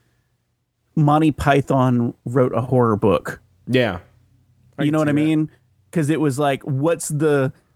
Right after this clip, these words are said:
Speaker 1: least imposing thing we could make? A killer vacuum cleaner."
Speaker 2: <laughs> Yeah.
Speaker 1: You
Speaker 2: Yeah.
Speaker 1: know,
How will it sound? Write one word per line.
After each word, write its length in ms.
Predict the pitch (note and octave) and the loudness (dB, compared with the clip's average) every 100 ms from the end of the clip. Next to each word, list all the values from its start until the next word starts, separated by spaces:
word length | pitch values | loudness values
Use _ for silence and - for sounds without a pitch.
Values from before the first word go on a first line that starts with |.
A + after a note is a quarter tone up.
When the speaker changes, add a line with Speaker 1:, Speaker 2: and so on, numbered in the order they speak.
| _ | _
Speaker 1:
least 540 | C#3+ C#3 D#3+ F#3 - | -2 0 2 0 0
imposing 800 | E3+ C#3 - D#3 C#3 C#3+ B2+ B2 | 0 0 0 2 2 2 2 0
thing 340 | - C#3+ B2+ A#2+ | 0 0 2 0
we 80 | |
could 180 | A2+ A#2 | 0 0
make? 420 | A#2 A2+ G#2 - - _ _ _ _ _ _ _ C#3+ | 2 0 -2 -8 -20 _ _ _ _ _ _ _ -4
A 60 | |
killer 260 | - C3+ B2 | 0 0 2
vacuum 340 | A#2 A2 G#2 | 2 0 -2
cleaner." 400 | A2 G2 D#2+ E2 | -2 -2 -4 -4
Speaker 2:
<laughs> 220 | - B2 A2+ | 0 0 0
Yeah. 240 | A#2 G#2+ - C3+ - | -2 -6 -10 -18 -12
Speaker 1:
You 80 | - | -4
Speaker 2:
Yeah. 120 | - | 0
Speaker 1:
know, 300 | D3+ D3 D3 | 2 2 2